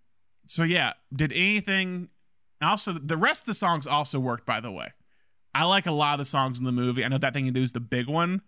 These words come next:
but I like a lot of the songs in the film because I'll go into this in film facts, but, like, they're all created for the movie. It's like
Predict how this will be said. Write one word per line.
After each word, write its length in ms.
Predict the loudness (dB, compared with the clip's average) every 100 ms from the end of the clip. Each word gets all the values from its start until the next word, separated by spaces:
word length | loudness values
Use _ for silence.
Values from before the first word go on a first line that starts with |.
| _ _ _ _ -4
but 120 | 0
I 120 | 2
like 260 | 2 0 0
a 60 | -2
lot 180 | 0
of 60 | -2
the 60 | -4
songs 360 | -4 -4 -6
in 140 | -8 -8
the 80 |
film 480 | -6 -6 -6 -6 -10 -10
because 520 | -4 0 0 -2 -6 -14 -10 -4
I'll 120 | -4
go 160 | 0
into 120 | -2 0
this 160 | -2
in 100 | -2
film 220 | -2 -2
facts, 320 | 0 0 -2 -6
but, 120 | -6
like, 340 | -4 -4 -8 _ _ _ _ _
they're 160 | -2 0
all 160 | 2 2
created 320 | 2 0 2
for 80 | 0
the 80 | -2
movie. 400 | -2 -4 -8 -10 -6
It's 240 | -4 -2
like 160 | -2